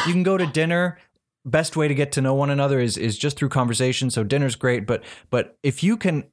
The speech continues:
add an element of competition, of, like, something, something that you can be doing, even if the conversation falls flat. And sometimes it does, even if the date's going great, sometimes there's a lull, you know? So I, I love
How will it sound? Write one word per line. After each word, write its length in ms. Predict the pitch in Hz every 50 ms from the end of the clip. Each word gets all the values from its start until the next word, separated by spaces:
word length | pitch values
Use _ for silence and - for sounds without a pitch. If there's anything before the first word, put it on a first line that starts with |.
| _ _ _ -
add 220 | 117 117 120 131 131
an 100 | 127 123 -
element 360 | 123 127 131 131 127 123 -
of 120 | 107 - -
competition, 800 | - 131 123 104 - - - 143 139 - - 147 143 139 135 131
of, 320 | 104 - 117 120 113 107
like, 220 | 117 117 110 104
something, 420 | - - 175 180 - 202 185 180 - - - -
something 280 | - - 220 254 247 220
that 140 | 208 -
you 120 | 185 175 156
can 160 | - 180 160
be 100 | 151 147
doing, 420 | 123 113 143 143 151 156 156 156 -
even 260 | - 160 156 160 165
if 120 | 165 160 -
the 80 | 160
conversation 640 | - - 143 135 135 135 - 139 135 131 - 139 131
falls 300 | - 131 123 123 120 -
flat. 440 | - - 123 123 139 165 - - - - - - - -
And 100 | 160 165
sometimes 320 | 240 247 240 262 254 233 214
it 120 | 196 -
does, 200 | 226 226 175 - -
even 180 | 196 196 220
if 80 | 220 214
the 80 | - 165
date's 240 | 185 196 196 190
going 240 | - - 196 185 180 147
great, 320 | 151 190 202 - - -
sometimes 500 | - - 185 180 - 185 185 180 165 -
there's 280 | 180 175 165 151 139 - -
a 80 | 147 156
lull, 420 | 160 175 190 190 156 127 107 98
you 120 | 110 117 127
know? 180 | 147 170 180 - - - - - - -
So 320 | - 143 127 127 - - -
I, 320 | 120 127 135 143 151 147 - _ _ _ -
I 240 | 120 120 120 123 123
love 520 | 120 120 131 139 156 185 208 214 - -